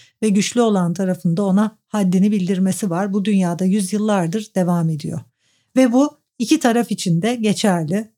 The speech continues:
Yani insanların haddini bilmediği bireysel ölçekte, güçsüz olanın farkındalığı düşük olduğu için genelde bireysel ölçekten söz ediyorum. Ego bilincine düşen, alt bilinci düşen kişilerin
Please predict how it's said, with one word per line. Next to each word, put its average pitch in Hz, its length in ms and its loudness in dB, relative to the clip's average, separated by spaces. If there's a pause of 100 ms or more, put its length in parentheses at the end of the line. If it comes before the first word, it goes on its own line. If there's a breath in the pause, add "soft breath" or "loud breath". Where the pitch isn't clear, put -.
Yani 190 520 0
insanların 196 800 -2
haddini 185 480 0
bilmediği 180 640 0
bireysel 175 460 0
ölçekte, 175 680 -2 (460 soft breath)
güçsüz - 480 -2
olanın 208 480 2
farkındalığı 196 840 0
düşük 214 280 -2
olduğu 190 360 0
için 185 300 -2
genelde 175 480 0
bireysel 180 460 0
ölçekten 175 540 0
söz 170 260 -2
ediyorum. 175 540 -2
Ego 190 240 0
bilincine 180 500 0
düşen, 180 400 -2
alt 190 280 -4
bilinci 180 400 0
düşen 180 300 -2
kişilerin 180 500 -2